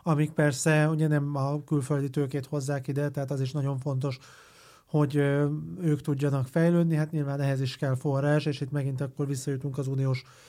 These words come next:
forrásokhoz. És hát a külföldi tőkéről ne felejtsük el, hogy az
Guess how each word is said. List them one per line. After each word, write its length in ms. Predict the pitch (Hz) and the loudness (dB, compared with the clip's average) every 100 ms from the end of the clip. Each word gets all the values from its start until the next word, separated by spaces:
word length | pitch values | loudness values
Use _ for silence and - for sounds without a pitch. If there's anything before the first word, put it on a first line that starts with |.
| - _ | -20 _
forrásokhoz. 800 | - 160 151 143 135 135 208 202 196 - - | 0 4 4 4 0 0 2 2 -2 -16 -4
És 160 | 180 | -2
hát 120 | 190 190 | 2 2
a 60 | |
külföldi 440 | 175 226 214 170 165 | 4 4 4 4 2
tőkéről 640 | 165 160 165 160 160 185 - 170 | 0 0 2 4 2 0 -6 -4
ne 120 | 160 | -2
felejtsük 520 | 139 147 147 139 147 | 0 2 2 0 -2
el, 260 | 160 156 160 | 0 2 2
hogy 400 | 151 156 151 202 | 2 0 -2 -6
az 400 | 165 147 - - | -4 -4 -8 -14